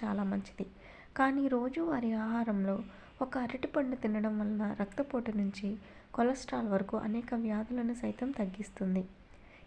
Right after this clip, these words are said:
ఎందుకంటే అరటిపండులో ఉండే పొటాషియం, మెగ్నీషియం, ఫైబర్ వంటి అవసరమైన పోషకాలు చాలా పుష్కలంగా అధిక మొత్తంలో కూడా లభిస్తాయి. అందువల్లే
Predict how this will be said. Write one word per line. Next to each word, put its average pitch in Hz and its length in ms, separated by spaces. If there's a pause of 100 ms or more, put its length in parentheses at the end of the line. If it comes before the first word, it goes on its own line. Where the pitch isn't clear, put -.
ఎందుకంటే 233 680 (380)
అరటిపండులో 269 680
ఉండే 208 240
పొటాషియం, 202 640
మెగ్నీషియం, 196 720 (340)
ఫైబర్ 277 360
వంటి 220 360
అవసరమైన 240 600
పోషకాలు 208 1000 (200)
చాలా 247 340
పుష్కలంగా 220 640
అధిక 220 280
మొత్తంలో 202 420
కూడా 202 260
లభిస్తాయి. 202 680 (500)
అందువల్లే 220 540